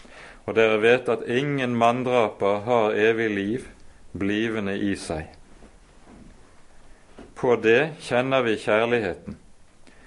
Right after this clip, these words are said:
at han satte sitt liv til for oss.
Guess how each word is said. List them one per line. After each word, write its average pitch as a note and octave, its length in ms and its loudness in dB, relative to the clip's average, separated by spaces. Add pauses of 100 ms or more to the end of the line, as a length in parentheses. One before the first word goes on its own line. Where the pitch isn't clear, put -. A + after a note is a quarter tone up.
(320)
at F2+ 100 -12
han C3+ 380 2
satte B2+ 340 -2
sitt B2 200 -6
liv B2 380 -2
til A#2+ 300 0
for A2 380 -2 (140)
oss. - 160 -14